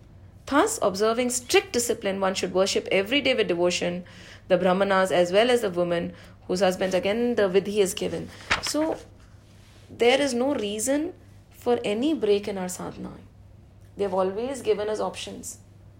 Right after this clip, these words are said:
We are never tied and trapped. And in our Shastras, there is no inequality. Just imagine, everybody is given the same.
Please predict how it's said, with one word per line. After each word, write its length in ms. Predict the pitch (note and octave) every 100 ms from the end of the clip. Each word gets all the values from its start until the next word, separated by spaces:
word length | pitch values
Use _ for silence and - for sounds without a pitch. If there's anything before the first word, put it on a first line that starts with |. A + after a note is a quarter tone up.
| - - - -
We 80 | G3
are 60 | F#3+
never 320 | F#3 G3 A#3+
tied 460 | A3+ F#3+ F#3+ F#3+ - - - -
and 180 | F#3 F#3
trapped. 440 | - G3 - - - - - - - - - - - - - -
And 400 | G3+ B3 C4 C4+
in 140 | G3+
our 120 | G3
Shastras, 680 | G3+ G#3 G3+ G#3 A#3 B3 B3+ - - - - - - -
there 140 | G3
is 140 | G3 G3+
no 640 | G3+ G#3 A#3 B3 C#4+ - - - - - - - - - - -
inequality. 920 | A3 A3 A3 - F#3 F#3 F#3 G3+ G#3 - - - - - - - - - - - - - - -
Just 200 | A3+ -
imagine, 460 | G#3+ G3 G3 G3+ G3
everybody 640 | F#3 G3 A3+ A#3 G#3 A3
is 140 | F3+ D#3+
given 380 | F#3+ F#3 G3 G3
the 100 | F3
same. 760 | - - - - - - -